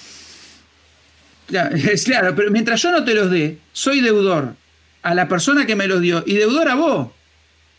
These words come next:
Entonces los cristianos a veces no, nos podemos envo-, eh, enroscar. Mira, yo,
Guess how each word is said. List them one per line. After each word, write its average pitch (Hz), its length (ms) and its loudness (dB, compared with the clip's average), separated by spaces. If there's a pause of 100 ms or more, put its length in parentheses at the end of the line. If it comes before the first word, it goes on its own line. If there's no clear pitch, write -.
(560)
Entonces 269 320 0
los 214 160 0
cristianos 269 440 0
a 220 60 2
veces 269 260 0
no, 202 160 0
nos 180 160 -2
podemos 247 340 0
envo-, 185 260 -2
eh, 160 520 0
enroscar. 170 380 -2
Mira, 190 140 0
yo, 233 220 -2